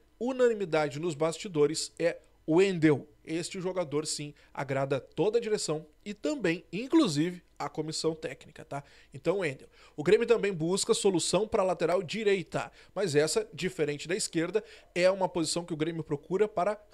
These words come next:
reserva. O Grêmio já foi atrás do Natan do Bragantino, buscou informações sobre o jogador, se assustou nos valores, e aí parece que a situação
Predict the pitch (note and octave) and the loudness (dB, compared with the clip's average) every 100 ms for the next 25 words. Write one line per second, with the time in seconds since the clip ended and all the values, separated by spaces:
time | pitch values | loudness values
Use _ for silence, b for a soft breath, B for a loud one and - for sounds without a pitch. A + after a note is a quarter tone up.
0 | - G#3+ B3 G3+ G3 C#3 B2 - C#3+ D3+ | -8 -4 2 6 6 4 -4 -12 -10 -6
1 | D#3 - D#3 D#3 D3+ D3 B2+ C#3+ C#3 D3 | -8 -2 0 0 0 -2 -2 -4 -4 -4
2 | B2+ B2+ D#3 A3+ - F#3 F3+ D#3+ B B | -6 -4 0 0 0 -4 -4 -6 B B
3 | - C#3+ - E3+ D#3+ D3+ D3 C3+ C#3 C#3+ | -8 -6 -2 -2 -2 -2 -2 -4 -6 -8
4 | C#3 D3+ F3 E3 D#3+ B - C#3+ C#3 D#3 | -4 -2 0 -2 -4 B -8 -6 -4 -2
5 | C#3 - D#3+ E3+ D#3 D#3 D3+ D#3 E3 D#3 | -4 0 2 2 0 2 2 2 2 0
6 | C3+ C#3 C#3+ C#3 C#3+ - D3 C#3 - C3+ | 0 -4 -4 -6 -6 -6 -8 -8 -8 -6
7 | D3+ D3 | -4 -6